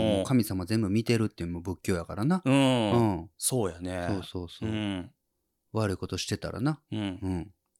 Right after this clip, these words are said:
Speaker 1: 地獄落ちちゃうから。
Speaker 2: うん。
Speaker 1: でも雲だけ助けたら雲の一本の糸がな。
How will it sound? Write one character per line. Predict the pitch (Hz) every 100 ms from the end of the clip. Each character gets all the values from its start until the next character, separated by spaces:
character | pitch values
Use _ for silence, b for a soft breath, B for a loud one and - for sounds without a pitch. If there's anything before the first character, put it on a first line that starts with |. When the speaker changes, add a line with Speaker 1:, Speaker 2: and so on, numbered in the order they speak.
| _
Speaker 1:
地 | -
獄 | 98 95 101
落 | 92
ち | -
ち | 87
ゃ |
う | 90
か | 90
ら。 | - -
Speaker 2:
う |
ん。 |
Speaker 1:
で | 110 107
も | 98
雲 | 131 127
だ | 139
け | 143
助 | 151 - 95
け |
た | 85
ら | 82
雲 | - 101 98
の | 90
一 | 90
本 | - 87
の | 85
糸 | 87 -
が | 95
な。 | 151